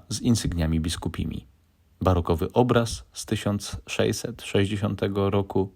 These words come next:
przedstawia szesnaście scen związanych z błogosławionym Bogumiłem. Relikwiarz błogosławionego Bogumiła w kształcie trumienki z końca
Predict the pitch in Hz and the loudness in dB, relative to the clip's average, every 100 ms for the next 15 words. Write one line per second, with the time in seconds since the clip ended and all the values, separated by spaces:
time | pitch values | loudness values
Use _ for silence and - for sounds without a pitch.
0 | _ - 87 - 85 82 80 - - 123 | _ -6 -4 -2 -2 -2 -6 -12 -4 -2
1 | 110 101 98 - - - - 104 98 98 | 0 0 -2 -2 -4 -4 0 2 2 -4
2 | - - 110 104 95 87 82 76 76 92 | -14 -8 -2 2 2 4 2 0 -4 -4
3 | 95 98 90 92 - 85 85 82 85 85 | 2 4 4 2 2 2 2 2 2 4
4 | 92 82 78 82 - _ - - - _ | 4 4 0 -6 -12 _ -20 -20 -20 _
5 | _ - 85 139 - - - - 110 113 | _ 0 2 0 -2 -4 -4 -4 0 2
6 | 110 - 98 98 98 92 95 90 95 87 | 0 0 2 2 0 2 2 4 4 2
7 | 85 - - 120 120 - - 82 82 82 | 0 -2 0 0 0 -6 -4 0 0 -2
8 | 85 - 76 76 78 78 76 | -4 -6 -6 -6 -4 -4 -4